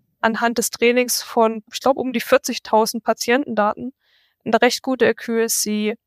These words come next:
da auch schon erhalten. Also man konnte Laborwerte letztendlich auf Echo-Daten <laughs> vorhersagen. Das fand ich auch ziemlich erstaunlich und hätte ich nicht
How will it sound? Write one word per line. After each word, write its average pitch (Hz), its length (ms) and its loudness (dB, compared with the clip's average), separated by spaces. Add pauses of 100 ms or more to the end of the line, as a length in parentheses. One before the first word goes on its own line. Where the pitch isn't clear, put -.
(160)
da 208 160 6
auch 214 140 2
schon 220 240 0
erhalten. 214 560 -2
Also 208 240 0
man 202 120 -4
konnte 233 280 0
Laborwerte 208 800 2
letztendlich 202 800 -6
auf - 140 -6
Echo-Daten - 600 -4
<laughs> - 80 -20
vorhersagen. 208 500 0
Das - 120 -4
fand 240 200 0
ich - 200 -2
auch 226 200 0
ziemlich 254 320 0
erstaunlich 220 640 0
und 226 80 -2
hätte 220 220 -2
ich - 120 -8
nicht - 260 -8